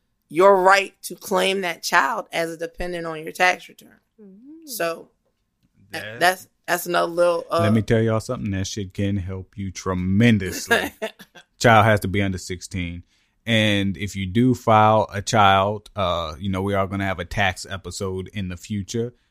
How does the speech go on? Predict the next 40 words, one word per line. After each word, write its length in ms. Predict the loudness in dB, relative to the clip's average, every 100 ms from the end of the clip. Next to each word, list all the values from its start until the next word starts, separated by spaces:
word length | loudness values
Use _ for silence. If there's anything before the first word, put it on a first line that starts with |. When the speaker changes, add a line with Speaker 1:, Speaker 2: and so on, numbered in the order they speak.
| -10
Speaker 3:
But 140 | -8
if 100 | -8
you 80 | -8
do 220 | -6 -6
file 280 | -6 -8 -8
a 60 | -12
child 320 | -12 -12 -12
that 120 | -14
is 180 | -14 -10
not 300 | -8 -8 -8
your 220 | -6 -6
son 340 | -6 -8 -6 -6
or 200 | -6 -8
daughter, 480 | -8 -8 -8 -14 -18 _ -6
they 160 | -4 -2
are 240 | -2 0
your 240 | 0 -4 -6
son 480 | -6 -2 0 0 0
or 280 | 0 2 4
daughter. 600 | 6 8 8 4 2 -6 0
Speaker 1:
<laughs> 200 | 0 4
Speaker 3:
All 720 | 2 4 0 0 -10 -6 2
right. 500 | 8 10 10 8 8 8 8
Um, 420 | 10 10 8 4 0 -6 -12 -12 -14 -20 _ -14 -4
a 100 | -2
co-parent 840 | 4 6 6 6 4 4 0 -6 0
who 300 | 6 6 6
the 140 | 2
child 460 | 6 8 8 4 0
lives 340 | -6 -6 -12
with. 320 | -20 -20 -20 _
So 240 | -4 0
that 180 | 2 2
would 160 | 2 -4
be 80 | -6
the 80 | -6
same 320 | -4 -4 -4
as 120 | -8
a 60 | -10
single 680 | -2 0 0 0 -2 -6